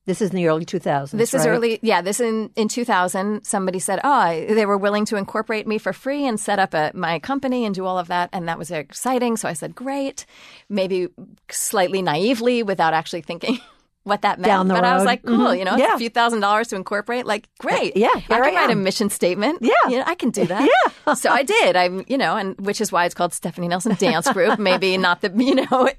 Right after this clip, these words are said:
Speaker 1: Whatever.
Speaker 2: hindsight twenty twenty, like,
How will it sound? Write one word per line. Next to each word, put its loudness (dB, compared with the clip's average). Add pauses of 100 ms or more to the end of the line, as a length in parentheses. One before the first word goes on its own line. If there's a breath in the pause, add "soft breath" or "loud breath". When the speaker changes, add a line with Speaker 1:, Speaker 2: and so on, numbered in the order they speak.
(300 soft breath)
Speaker 1:
Whatever. 2
Speaker 2:
hindsight 2
twenty 2
twenty, 0
like, 2